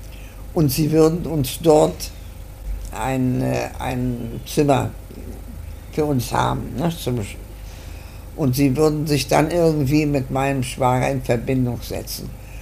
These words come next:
Naja, wir sind also ausgestiegen, es hat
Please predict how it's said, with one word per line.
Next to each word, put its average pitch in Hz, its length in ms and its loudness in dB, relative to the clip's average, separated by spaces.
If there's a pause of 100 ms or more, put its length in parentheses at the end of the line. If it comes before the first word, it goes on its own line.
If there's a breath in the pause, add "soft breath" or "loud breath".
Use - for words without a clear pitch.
(360 loud breath)
Naja, 143 440 4
wir 156 180 4
sind 165 240 0
also 156 280 2
ausgestiegen, 156 880 2
es - 160 -2
hat 147 180 2